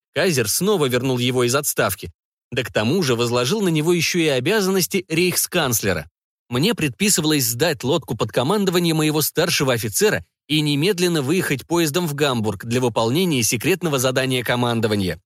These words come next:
Как настоящий немецкий офицер, я считал, что приказ командования — закон, поэтому я быстро собрал походный саквояж и уже вечером садился в поезд, следующий в Вену.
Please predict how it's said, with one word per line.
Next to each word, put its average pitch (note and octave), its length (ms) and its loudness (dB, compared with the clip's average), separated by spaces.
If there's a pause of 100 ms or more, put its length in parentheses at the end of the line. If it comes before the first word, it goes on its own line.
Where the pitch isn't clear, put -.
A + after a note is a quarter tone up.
(420)
Как A#2+ 200 -2
настоящий B2 640 0
немецкий B2 440 0
офицер, A2 480 0 (260)
я C#3+ 160 2
считал, G3 320 0
что D#3+ 220 0
приказ D3 340 0
командования — A#2+ 800 0
закон, B2 500 0 (240)
поэтому A2 360 -2
я F3+ 180 2
быстро D3 400 0
собрал C3+ 360 0
походный A#2 440 -2
саквояж G3+ 560 0 (180)
и C#3 80 0
уже A#2 280 0
вечером E3 380 0
садился B2+ 480 0
в - 80 -6
поезд, F#3+ 300 0
следующий A#2+ 600 0
в - 20 0
Вену. G#2+ 380 0